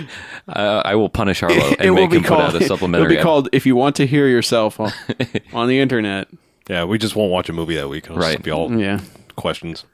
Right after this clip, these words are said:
Speaker 2: We'll throw stupid outtakes at this.
Speaker 1: Yes.
Speaker 2: Yeah.
Speaker 1: We will do. That's, that's my promise to you. If we get enough people to call into the Garfield
Speaker 2: <laughs> Since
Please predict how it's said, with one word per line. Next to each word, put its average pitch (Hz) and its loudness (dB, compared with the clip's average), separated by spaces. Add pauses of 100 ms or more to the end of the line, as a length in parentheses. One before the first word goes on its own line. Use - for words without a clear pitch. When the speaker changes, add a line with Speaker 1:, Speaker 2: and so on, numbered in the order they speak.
Speaker 2:
We'll 123 -2
throw 120 4
stupid 107 -4
outtakes 95 -8
at 113 -16
this. - -12 (180)
Speaker 1:
Yes. 85 -6 (480)
Speaker 2:
Yeah. 92 -6
Speaker 1:
We 101 4
will 95 4
do. 87 2 (1300)
That's, - -4
that's 104 -2
my 92 0
promise 82 -2
to 85 -4
you. 71 0
If - -8
we 85 -2
get 85 0
enough 85 0
people 85 0
to - -10
call 85 0
into 78 0
the 80 0
Garfield 82 0
Speaker 2:
<laughs> - -
Since - 0